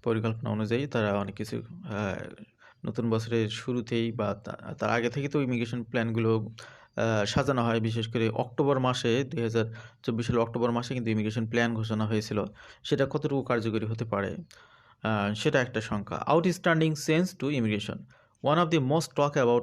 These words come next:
recent change to Canada's immigration system is the proposal to eliminate the job offer points under the express entry system।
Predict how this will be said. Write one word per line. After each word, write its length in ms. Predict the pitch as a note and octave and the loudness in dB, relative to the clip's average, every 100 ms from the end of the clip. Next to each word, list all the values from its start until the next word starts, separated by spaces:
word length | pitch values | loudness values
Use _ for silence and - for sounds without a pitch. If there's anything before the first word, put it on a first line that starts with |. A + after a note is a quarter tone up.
| A#2+ | 2
recent 340 | B2+ B2+ E3 D#3 - | -2 0 0 0 2
change 460 | A#2 A2+ A2+ - | 2 2 -2 -4
to 140 | A2+ A2 | -2 0
Canada's 320 | B2 A2+ A2+ | 2 4 4
immigration 460 | A#2+ A#2 A#2 A#2 - | 4 4 2 0 0
system 360 | A#2 - G2 F#2+ | 0 2 0 0
is 240 | A2+ A2 | 0 0
the 160 | A2 - - - _ _ - | 0 -2 -8 -20 _ _ 4
proposal 540 | E3+ F3 D#3+ C#3+ B2 | 4 6 6 6 4
to 80 | C3 C3+ | 4 4
eliminate 440 | D3 C3 A#2 A#2+ | 6 6 4 2
the 280 | A#2+ G#2 A2+ | 0 0 0
job 480 | A2+ A2+ C#3 B2+ A#2 | -2 2 6 6 6
offer 180 | A#2 A2+ A2+ | 4 0 2
points 340 | A#2 C3 - | 2 2 0
under 300 | A2+ A2 G#2+ | 0 2 2
the 100 | G2+ | 0
express 360 | G#2 - G#2 G2+ | 0 -2 -2 -2
entry 300 | F#2 F2 - | -2 -2 -2
system। 280 | G#2 - | -4 -4